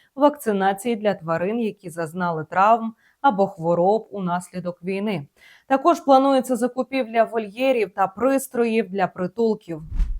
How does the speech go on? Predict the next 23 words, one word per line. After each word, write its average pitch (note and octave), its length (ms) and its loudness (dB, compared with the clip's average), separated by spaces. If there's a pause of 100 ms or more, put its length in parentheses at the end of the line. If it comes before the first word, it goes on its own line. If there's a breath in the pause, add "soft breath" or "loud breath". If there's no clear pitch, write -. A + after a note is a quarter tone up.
(760)
В A3+ 100 0
рамках D4+ 400 4
цієї C4 540 2
акції G3 480 2
українці A#3 640 0
можуть A#3 460 0
здати A3+ 420 4
у A3+ 100 -2
відділеннях G3 760 -2
Ощадбанку G3+ 800 0
та F3+ 160 0
Пумбу G3 600 0 (220 soft breath)
монети D4 480 4
номіналом A3 640 2
у F3 80 -4
десять C4 420 -2
копійок, C#4+ 500 -2
п'ятдесят G3+ 580 0
копійок, C4+ 440 -2
однієї F#3 560 -2
гривні, C4 400 -4
двох G3 440 -6
гривень, C4+ 480 -2